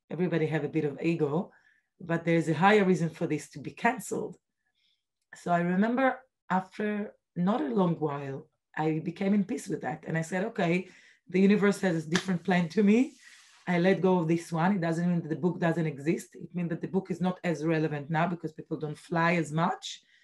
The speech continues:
So let it rest in Amazon, do something else. And when the time right, you, it will fly again.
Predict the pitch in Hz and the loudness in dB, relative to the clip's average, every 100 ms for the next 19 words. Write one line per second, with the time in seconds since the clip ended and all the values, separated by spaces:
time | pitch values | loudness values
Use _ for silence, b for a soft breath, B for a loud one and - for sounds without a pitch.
0 | b b b - - 185 220 247 190 180 | b b b -10 -2 2 4 2 2 4
1 | 208 - 185 180 170 170 160 160 180 285 | 2 2 2 4 4 4 4 4 2 0
2 | - _ _ _ _ 165 208 220 185 170 | -10 _ _ _ _ 0 2 2 0 0
3 | 180 170 147 160 - 180 185 180 180 214 | -2 -2 -2 -2 -2 -2 2 0 2 2
4 | 220 180 143 151 196 - - _ 180 190 | 4 4 2 0 -2 -6 -20 _ 0 0
5 | 214 175 - 202 - 214 208 233 262 220 | 0 -4 0 0 0 -2 -2 0 0 2
6 | 156 | 0